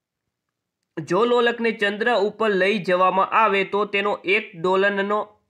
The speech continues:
તો તેના એક દોલનનો સમય, તો તેના એક દોલનનો સમય વધશે.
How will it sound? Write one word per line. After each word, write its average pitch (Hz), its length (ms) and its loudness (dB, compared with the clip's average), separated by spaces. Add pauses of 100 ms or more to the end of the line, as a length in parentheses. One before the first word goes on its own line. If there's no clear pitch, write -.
તો 175 120 -4
તેના 196 280 0
એક 190 340 -2
દોલનનો 190 480 0
સમય, 185 420 -4 (1000)
તો 160 100 -4
તેના 180 280 0
એક 196 280 -4
દોલનનો 175 380 -2
સમય 175 420 -2 (260)
વધશે. 156 720 -6